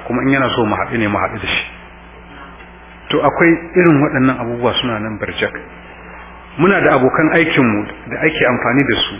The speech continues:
irin wannan treatise ɗin domin a zartar da su. Ka ji mutum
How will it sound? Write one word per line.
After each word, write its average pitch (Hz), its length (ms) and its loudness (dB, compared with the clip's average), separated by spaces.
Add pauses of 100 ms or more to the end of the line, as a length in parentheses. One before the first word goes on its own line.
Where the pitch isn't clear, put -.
irin 151 220 4
wannan 135 440 2 (180)
treatise 135 440 -2
ɗin 110 160 0
domin 117 300 2
a 113 220 0
zartar 117 320 0
da 104 80 -4
su. - 160 -8 (1700)
Ka 127 120 -4
ji 131 120 0
mutum 143 320 2